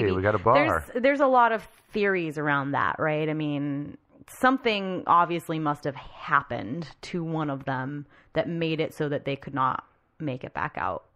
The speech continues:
Speaker 2: Yeah, probably somebody broke a leg, something like
Speaker 1: Or
Speaker 2: that.
Speaker 1: got bit by a spider, or we'll talk about that, you know, in theories, but this, that's,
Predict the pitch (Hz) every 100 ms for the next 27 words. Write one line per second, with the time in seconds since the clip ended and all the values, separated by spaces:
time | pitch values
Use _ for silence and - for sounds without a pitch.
0 | _ - 73 64 - 87 76 - 76 73
1 | 71 69 73 69 67 69 - 73 69 71
2 | 156 73 69 151 143 - 147 - - -
3 | - 170 170 165 165 143 156 160 175 196
4 | 180 175 156 151 143 - 160 139 139 139
5 | 139 - 214 180 147 143 - 156 143 -
6 | 151 170 - - - - - 151 170 -